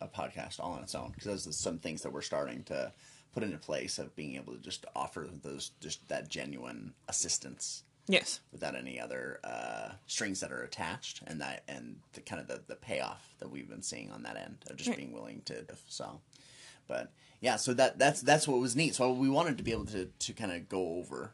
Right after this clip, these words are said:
Speaker 2: Our
Speaker 1: you know,
Speaker 2: bo-,
Speaker 1: this,
Speaker 2: both our backstories.
Speaker 1: both our b-, backstories, and this, this one is definitely, is mine, and this is a longer podcast, but that's where it's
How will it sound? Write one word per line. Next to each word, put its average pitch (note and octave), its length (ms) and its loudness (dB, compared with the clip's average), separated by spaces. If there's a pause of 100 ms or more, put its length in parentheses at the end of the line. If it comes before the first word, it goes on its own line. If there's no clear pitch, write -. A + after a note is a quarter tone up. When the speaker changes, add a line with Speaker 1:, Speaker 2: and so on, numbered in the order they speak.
(440)
Speaker 2:
Our F3+ 100 8
Speaker 1:
you E3+ 60 2
know, D3+ 80 6
Speaker 2:
bo-, - 60 0
Speaker 1:
this, F3+ 60 0
Speaker 2:
both D#3+ 180 6
our D#3+ 80 4
backstories. C#3 420 0
Speaker 1:
both A#2 240 2
our G2 120 2
b-, D2+ 120 -8 (100)
backstories, C#2 480 -2
and D2+ 80 -6
this, E2 140 0
this D#2+ 220 -2
one D2 240 -6
is - 140 -6
definitely, D#2+ 360 -4
is D2+ 240 -6
mine, D2+ 220 -4
and C#2 100 -8
this - 160 -4
is D#2 40 -8
a B1+ 40 -8
longer C2 360 -6
podcast, - 460 -6
but C#2+ 80 -8
that's D2 240 -4
where C#2 160 -4
it's - 180 -10